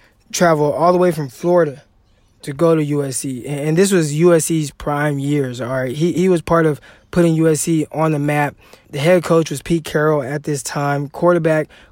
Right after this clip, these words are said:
Carson Palmer. He was winning the Heisman Trophy Award. You had Reggie Bush there,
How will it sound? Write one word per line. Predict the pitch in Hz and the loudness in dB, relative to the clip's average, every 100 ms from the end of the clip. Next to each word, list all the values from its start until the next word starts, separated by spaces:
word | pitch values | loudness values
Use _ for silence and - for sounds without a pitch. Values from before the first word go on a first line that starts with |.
| - | -8
Carson | 165 165 156 - 135 117 | 0 2 2 -2 -8 -10
Palmer. | - 151 156 156 156 151 - - _ | -6 0 2 2 0 -2 -6 -20 _
He | - 175 | -2 0
was | 160 | 0
winning | 147 160 156 | 0 -2 -2
the | 143 | -2
Heisman | 147 165 151 156 | 0 0 2 -2
Trophy | 135 156 151 160 | -2 -2 -2 -2
Award. | 151 143 151 147 | -2 -2 -2 -2
You | 139 147 | -2 -4
had | 135 127 | -4 -2
Reggie | 151 180 165 | 2 2 2
Bush | 143 160 160 | 0 0 0
there, | - 156 156 151 | -2 -2 0 -2